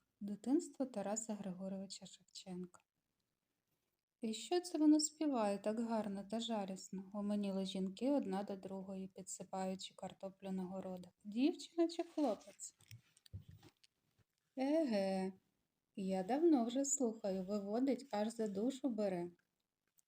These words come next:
Голосно обізвалась до першої друга через три грядки. Це покійного Григора Шевченка хлопець, що вдяка. Котрий, отой головатий Тарас?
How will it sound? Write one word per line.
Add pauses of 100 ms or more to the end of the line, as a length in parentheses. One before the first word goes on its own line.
(120)
Голосно
обізвалась
до
першої
друга
через
три
грядки. (1000)
Це
покійного
Григора
Шевченка
хлопець, (100)
що
вдяка. (720)
Котрий,
отой
головатий
Тарас?